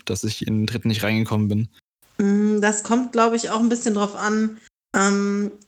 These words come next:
Speaker 2: welche Tastenbelegung man nimmt. Also das Spiel erklärt einem erst eine, aber es gibt eine wesentlich bessere, dass man viel mehr mit den Schultertasten machen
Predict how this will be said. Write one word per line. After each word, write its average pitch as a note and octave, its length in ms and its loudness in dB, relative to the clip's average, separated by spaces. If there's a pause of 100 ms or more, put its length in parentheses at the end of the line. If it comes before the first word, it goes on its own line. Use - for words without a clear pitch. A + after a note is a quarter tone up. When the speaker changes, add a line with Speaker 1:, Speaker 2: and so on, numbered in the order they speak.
Speaker 2:
welche A3 400 4
Tastenbelegung F#3 720 0
man E3+ 140 -2
nimmt. F3 180 -2
Also F3+ 220 -4
das F#3 100 0
Spiel B3 240 2
erklärt A#3 400 4
einem A3+ 200 2
erst A3+ 200 2
eine, G#3+ 320 2
aber F#3 140 2
es G#3 100 -2
gibt A#3 180 -4
eine G#3 160 2
wesentlich G#3 380 2
bessere, G3+ 400 0
dass E3 160 -2
man F3 420 -4
viel G#3 180 0
mehr G#3 140 2
mit F#3+ 120 -2
den G3 100 0
Schultertasten F3 640 0
machen D3+ 240 -6